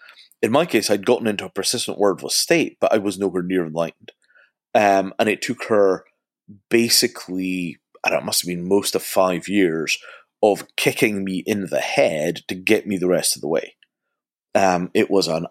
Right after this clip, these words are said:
absolute, I mean, it was a brutal period because, you know, she was from a lineage where, like, you know,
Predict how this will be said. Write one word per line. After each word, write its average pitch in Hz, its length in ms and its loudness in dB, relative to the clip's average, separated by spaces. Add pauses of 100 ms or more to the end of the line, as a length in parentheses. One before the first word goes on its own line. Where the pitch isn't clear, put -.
absolute, - 800 0
I 98 40 4
mean, 95 160 2
it 120 140 4
was 85 140 -6
a 71 140 -8 (540)
brutal 160 500 2
period 58 500 -4 (460)
because, 120 380 0
you 135 80 0
know, 117 60 4
she - 180 2
was 147 140 0
from 123 140 -2
a 107 40 -2
lineage 98 520 0
where, 107 160 2
like, 90 340 0 (420)
you 120 80 2
know, 92 160 0